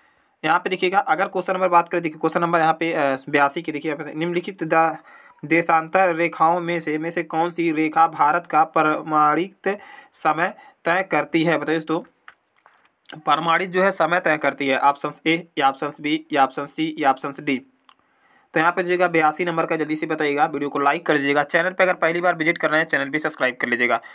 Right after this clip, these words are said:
तो यहाँ पे जो हो जाएगा ऑप्शन से डी से हो जाएगा, ऑप्शन से बयासी पॉइंट फ़ाइव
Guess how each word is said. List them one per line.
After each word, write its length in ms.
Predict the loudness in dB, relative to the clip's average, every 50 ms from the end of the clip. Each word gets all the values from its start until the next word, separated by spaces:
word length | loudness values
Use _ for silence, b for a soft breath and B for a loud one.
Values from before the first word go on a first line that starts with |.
| B B B B B B _
तो 80 | 2 4
यहाँ 160 | 4 4 2
पे 120 | 2 0
जो 100 | 0 0
हो 80 | 0 2
जाएगा 340 | 2 2 4 4 4 4 4
ऑप्शन 200 | 4 2 -4 -6
से 120 | -6 -8
डी 140 | -6 -6 -6
से 120 | -6 -2
हो 20 | 0
जाएगा, 140 | 2 2
ऑप्शन 120 | 2 0 0
से 140 | 0 0 2
बयासी 440 | 2 4 2 2 0 0 -6 -8
पॉइंट 460 | -2 _ 2 4 4 4 2 -2 -4 -8
फ़ाइव 600 | -8 -8 -16 -6 0 0 2 2 0 -4 -8 -14